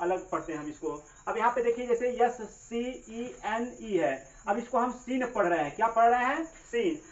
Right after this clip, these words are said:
अगर यहाँ पे सी क्या है? साइलेंट है। अगर साइलेंट नहीं होता, इसको हम स्कैन पढ़ते,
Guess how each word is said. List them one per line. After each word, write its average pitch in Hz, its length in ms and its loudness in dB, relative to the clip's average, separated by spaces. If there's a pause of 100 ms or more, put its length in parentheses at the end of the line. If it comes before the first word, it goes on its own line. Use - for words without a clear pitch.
(120)
अगर 208 120 0
यहाँ 226 160 2
पे 240 160 0
सी 254 160 -4
क्या 254 200 2
है? 269 220 4 (100)
साइलेंट 202 480 4
है। 175 140 4 (280)
अगर 233 140 2
साइलेंट 214 360 4
नहीं 240 120 -2
होता, 254 220 6 (260)
इसको 240 200 -2
हम 247 180 6 (160)
स्कैन 233 380 2
पढ़ते, 160 320 0